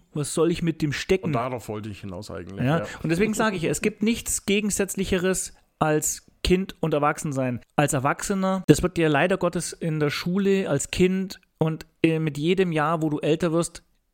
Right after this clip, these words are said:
Speaker 1: immer mehr ausgetrieben oder abtrainiert. Du sollst keine Fantasie mehr haben. Du sollst wie so eine Maschine, sollst du funktionieren, du sollst deinen, deinen Pflichten nachgehen, du sollst,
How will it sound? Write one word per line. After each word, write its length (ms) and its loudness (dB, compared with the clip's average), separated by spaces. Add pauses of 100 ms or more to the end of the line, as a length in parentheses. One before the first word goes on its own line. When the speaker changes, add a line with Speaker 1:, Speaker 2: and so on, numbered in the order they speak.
(200)
Speaker 1:
immer 520 8
mehr 400 2
ausgetrieben 760 -2
oder 260 -2
abtrainiert. 720 0 (160)
Du 80 8
sollst 400 2
keine 300 0
Fantasie 500 -4
mehr 180 -2
haben. 360 -2
Du 80 0
sollst 320 -2
wie 200 0
so 120 -2
eine 320 -2 (240)
Maschine, 680 0
sollst 340 0
du 60 0
funktionieren, 1080 0
du 80 -2
sollst 380 -2
deinen, 380 0
deinen 280 0
Pflichten 500 0
nachgehen, 560 -2
du 100 -2
sollst, 320 -4